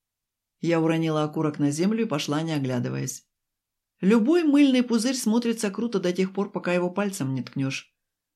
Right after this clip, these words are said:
После этого одни лопаются, другие начинают дрожать. Крутизну не сохраняет никто. Ресторан «Россия», расположенный в самом центре города, уже давно так не назывался. Только коренные горожане сохранили в памяти это название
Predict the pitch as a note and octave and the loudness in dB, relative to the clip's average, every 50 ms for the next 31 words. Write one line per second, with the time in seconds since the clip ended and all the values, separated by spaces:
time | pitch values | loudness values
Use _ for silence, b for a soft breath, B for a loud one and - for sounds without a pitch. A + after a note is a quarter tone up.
0 | _ _ _ _ - C#4+ D#4 D4+ - C4 C4+ C#4 C4 B3 A#3+ A#3+ A#3 A#3 G#3 G3+ | _ _ _ _ 0 0 0 2 2 0 0 2 2 2 2 4 4 4 4 4
1 | F#3+ F#3+ B3+ C#4 B3 G3+ G3 G3+ - A3 A3+ A3+ A3 - - A3 A3 A3 - _ | 6 6 6 6 6 6 4 2 2 0 -2 -2 -2 -4 -6 -6 -6 -6 -10 _
2 | _ _ _ _ _ _ - F3+ F3+ F#3+ F#3+ D3+ D#3+ E3 D#3+ D#3+ D#3 D#3 - F3+ | _ _ _ _ _ _ 2 8 10 10 10 10 6 2 2 0 0 -2 -2 -2
3 | F3 F3+ F#3 F#3 F3+ G3+ A3+ A#3 G#3+ F3+ C#3+ C3+ C3+ - - _ _ _ _ _ | 0 0 0 2 0 0 0 0 0 -2 -2 -4 -4 -8 -14 _ _ _ _ _
4 | _ _ _ _ _ _ _ - - C4+ D#4 D#4+ D#4+ E4+ E4 D4 C4 G#3 G#3+ A3 | _ _ _ _ _ _ _ -2 2 2 2 2 2 0 0 2 4 4 4 4
5 | A3 A3 A#3 A3+ - B3 A#3+ A#3+ A#3 A#3+ G#3+ F3+ D#3+ D#3 D3+ D3 D3 F3 F#3 F#3 | 4 2 2 0 -2 -4 -4 -2 0 0 0 0 0 -2 -2 -2 -4 -4 -6 -6
6 | - - C#3+ B2+ B2+ B2+ C3 - _ _ _ _ _ _ _ _ _ _ _ _ | -6 -4 -4 -4 -4 -4 -6 -10 _ _ _ _ _ _ _ _ _ _ _ _
7 | _ _ _ _ _ _ _ _ - E3+ E3+ G#3+ F#3+ G3 G#3 F#3+ F#3 F3 E3+ E3 | _ _ _ _ _ _ _ _ -2 2 2 2 4 4 4 6 6 6 4 2
8 | D#3+ E3+ D#3+ - - B3 C4+ A3+ E3 E3 E3 - - F3+ F#3 G3 F#3 F3 F#3 F3 | 2 0 0 -2 -2 0 2 2 2 0 0 0 2 4 4 4 4 2 0 -2
9 | E3+ - - F#3+ F3 E3+ D#3 D#3+ - - E3+ D#3+ D3+ C3+ C3+ C#3 - B3+ C#4 B3+ | -2 0 0 2 2 2 0 -2 -2 -4 -4 -4 -4 -4 -2 0 0 0 0 0
10 | G#3 G#3 G#3 G#3 b b b b b b b B3+ C#4+ D#4+ - D#4 D4+ D4 C#4+ B3+ | -2 -2 -4 -4 b b b b b b b 0 2 4 6 6 8 8 6 4
11 | - C#3+ C3+ - C#3+ C3 C3 C3 C3+ C#3 C3+ A#2+ A#2+ A#2 A#2+ A#2+ - B2 B2 B2 | 4 2 0 0 0 0 0 0 0 0 0 0 0 0 -2 -4 -6 -8 -8 -8
12 | - _ _ _ _ _ _ _ _ _ _ - D4+ E4 D#4+ D#4+ C#4 - - A#3+ | -12 _ _ _ _ _ _ _ _ _ _ -2 0 0 0 -2 -4 0 2 2
13 | A#3+ B3 A#3+ A#3+ B3 B3 B3 A#3 G3+ A#3 A3+ A#3 A3+ A3 B3 B3 A3 E3+ C#3+ - | 4 6 6 6 8 6 6 6 4 4 4 4 2 2 2 2 2 2 0 -2
14 | - D#3+ - F3+ F3 F3+ F3+ F3 F3 E3+ - - F3+ E3+ E3 D#3+ D#3+ - D#3+ - | -4 -4 -2 0 0 0 0 0 -2 -4 -2 0 0 0 0 -2 -4 -4 -4 -4
15 | E3 E3 E3 E3 D#3+ E3+ E3 D#3 D3 C#3 C3 B2+ B2 - | -4 -4 -4 -4 -4 0 2 2 2 2 0 -2 -4 -8